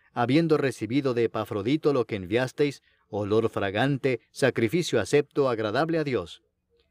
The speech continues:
Mi Dios, pues, suplirá todo lo que os falta, conforme a sus riquezas en gloria en Cristo Jesús.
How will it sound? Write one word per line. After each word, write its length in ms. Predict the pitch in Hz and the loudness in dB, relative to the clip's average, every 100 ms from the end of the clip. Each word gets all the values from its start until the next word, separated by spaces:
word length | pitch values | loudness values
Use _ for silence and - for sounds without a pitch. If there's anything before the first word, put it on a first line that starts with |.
| _ - | _ -6
Mi 200 | 127 139 | 0 2
Dios, 320 | 135 160 98 | 4 2 2
pues, 240 | - 117 110 | 0 0 0
suplirá 460 | 120 104 104 110 | -4 -4 -4 -4
todo 480 | 107 - 139 165 160 | -4 -2 2 2 2
lo 120 | 151 | 0
que 120 | - 123 | 0 -4
os 140 | - | -4
falta, 440 | 123 123 - 113 - _ _ | -4 -4 -4 -6 -8 _ _
conforme 600 | 113 104 87 139 151 147 | 0 0 0 2 2 0
a 60 | 131 | -4
sus 200 | 139 117 | -6 -6
riquezas 640 | 110 101 135 - 123 - | -6 -2 -2 -2 -4 -4
en 140 | 95 | -4
gloria 380 | 87 117 127 117 | 2 2 2 -2
en 100 | 90 | -2
Cristo 360 | 127 156 - 147 | 0 0 0 -2
Jesús. 560 | 151 - 104 - - | -2 -2 -6 -8 -18